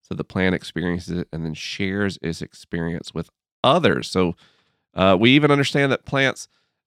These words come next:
uh, have s-, many of the similar genes for responding to light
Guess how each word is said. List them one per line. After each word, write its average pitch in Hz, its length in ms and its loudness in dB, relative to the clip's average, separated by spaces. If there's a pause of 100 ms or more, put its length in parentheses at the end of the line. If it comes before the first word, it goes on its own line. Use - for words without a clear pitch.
uh, 113 240 4
have 120 200 4
s-, - 140 -10
many 139 220 2
of 170 80 2
the 123 100 4
similar 180 360 0
genes 120 320 0
for 117 120 -2
responding 120 580 -2
to - 120 -6
light 107 680 0